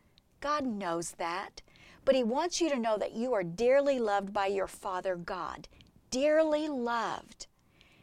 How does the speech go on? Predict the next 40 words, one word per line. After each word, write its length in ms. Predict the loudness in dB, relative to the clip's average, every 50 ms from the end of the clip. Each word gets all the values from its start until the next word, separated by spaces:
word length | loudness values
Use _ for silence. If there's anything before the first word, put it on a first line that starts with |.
| _ _ _ 0
Think 160 | 0 2 2
of 120 | 2 2
the 60 | 2 0
best 360 | 0 0 -2 -2 -4 -4 -2
father 320 | 0 0 0 0 0 -2
in 100 | -4 -4 -4
any 200 | -2 0 0 2
movie 360 | 2 2 2 2 0 0 -2 -2
or 40 |
T 220 | -2 -4 -6 -6 -6
V 140 | -4 -4 -6
show. 320 | -6 -6 -8 -8 -10 -14 _ _ _ _ _ _ _ _ _ _ -4
Who 100 | -4 -2
comes 280 | -2 -2 -4 -4 -4 -4
to 100 | -2 -2
mind? 520 | -2 -2 -4 -8 -12 -12 -14 -16 -18 -20 -20 _ _ _ _ _ _ _ _ _ _ _ _ _ _ 0
God 280 | 2 4 6 6 4
is 140 | 4 2 0
even 280 | 0 0 0 0 -2 -2
better 400 | -2 0 2 2 2 2 0 -2
than 300 | -2 -4 -6 -6 -6 -2
that 260 | 0 2 2 0 -2
father, 540 | -8 -10 -8 -6 -6 -6 -8 -12 -14 -16 -20 _ _ _ _ _ _ _ -14 -10 -8
and 100 | -6 -4
he 80 | -4
wants 380 | -2 -2 -2 -2 -2 -4 -4 -4
you 80 | -4 -4
to 100 | -4 -4
know 240 | 0 2 2 2
his 280 | 2 0 -6 -8 -8 -8
character, 800 | -8 -12 -10 -4 0 2 2 2 2 0 -2 -8 -12 -14 -14 -16 -20 -20 -20 -20 -20 _ -2
those 240 | 0 2 2 0 -2 -6 -2 0
attributes 640 | 2 2 2 0 -2 -4 -4 -2 -4 -4 -6 -6 -6
that 120 | -8 -8
help 360 | -8 -4 0 2 2 2 2
you 100 | 0 -2
to 120 | -2 -2 -2
know 320 | -2 -2 0 0 0 0
him 300 | -2 -4 -6 -6 -6 -6
well, 480 | -6 -4 -2 -2 0 0 0 -2 -4